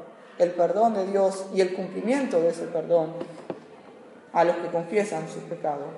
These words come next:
Y quisiera, hermanos, que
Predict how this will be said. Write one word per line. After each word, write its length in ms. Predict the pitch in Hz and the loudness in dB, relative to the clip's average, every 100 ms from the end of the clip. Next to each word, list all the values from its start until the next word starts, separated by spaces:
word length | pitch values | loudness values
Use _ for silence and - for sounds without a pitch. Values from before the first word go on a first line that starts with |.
| - - - - - - - - | -16 -18 -20 -20 -20 -20 -16 -4
Y 720 | 226 233 233 - - - - - - - - - - - | -2 0 -2 -8 -14 -14 -18 -20 -20 -20 -18 -14 -14 -8
quisiera, 380 | 214 220 262 262 | -4 8 10 10
hermanos, 320 | 247 254 247 247 | 8 6 4 0
que 260 | 208 196 | 0 0